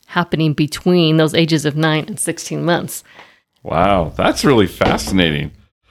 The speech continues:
Speaker 2: So how did you take this into therapy and do therapy around these?
Speaker 1: Well, I made myself a chart of these, uh,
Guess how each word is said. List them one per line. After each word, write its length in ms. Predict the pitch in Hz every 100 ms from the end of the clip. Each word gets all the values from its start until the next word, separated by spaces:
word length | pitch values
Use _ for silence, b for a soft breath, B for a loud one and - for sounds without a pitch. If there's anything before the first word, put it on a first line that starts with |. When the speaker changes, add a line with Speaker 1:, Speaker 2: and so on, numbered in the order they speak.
| B B B
Speaker 2:
So 160 | 165
how 220 | 120 160
did 200 | 202 196
you 80 | 175
take 340 | 180 180 170 170
this 300 | 165 151 165
into 300 | 151 143 139
therapy 540 | - 196 190 - 101
and 180 | 98 95
do 420 | 117 117 107 - _ _ 107
therapy 400 | - 190 - 87
around 260 | 87 76
these? 280 | 71 64 - _ _ _ _ _
Speaker 1:
Well, 340 | 202 196 170 175
I 100 | 185
made 200 | 196 202
myself 400 | 208 196 196 190
a 80 | 170
chart 520 | - 233 170 - - _ _ _
of 320 | - 170 170 156 b b -
these, 360 | 156 147 131
uh, 280 | - 175 -